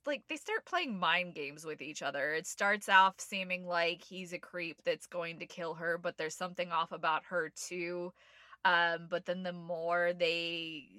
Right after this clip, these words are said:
get to know each other, the stranger things get. And it starts like, well, it doesn't start like, for, for most of it, it seems like this psychological thriller of this cat and mouse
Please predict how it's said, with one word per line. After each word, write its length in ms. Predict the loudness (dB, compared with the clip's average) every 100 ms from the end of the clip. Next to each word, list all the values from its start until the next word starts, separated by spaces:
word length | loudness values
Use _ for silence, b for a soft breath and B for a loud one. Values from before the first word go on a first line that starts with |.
| -14
get 160 | -8 -8
to 140 | -8 -6
know 240 | -4 -2
each 200 | -4 -4
other, 360 | -2 2 4 2
the 160 | 0
stranger 920 | -6 -6 -6 -6 -6 -4 -2 -2 -2 -4
things 260 | -8 -10 -8
get. 420 | -4 0 0 -2 -14 -16 b b b b b
And 120 | 4
it 140 | 4
starts 720 | 2 -2 4 8 8 4 -6 -10
like, 640 | 0 4 6 4 2 -4 -12 B B _ _
well, 320 | 4 8 8 8
it 100 | 8
doesn't 240 | 8 8
start 280 | 2 4 6
like, 200 | 4 0
for, 140 | 4 4 6
for 120 | 6
most 340 | 8 8 8 6
of 80 | 2
it, 120 | 4
it 140 | 2
seems 320 | 0 -6 -2 0
like 220 | 0 2
this 220 | 0 -2
psychological 960 | 0 2 2 0 2 2 2 -2 -8 -6
thriller 540 | -4 -2 -2 -2 -2 -2
of 220 | -4 -4
this 540 | -4 -4 -8 -14 -16 -20 b b b b b
cat 380 | -8 6 8 8
and 160 | 4 -4
mouse 340 | -2 -2 -4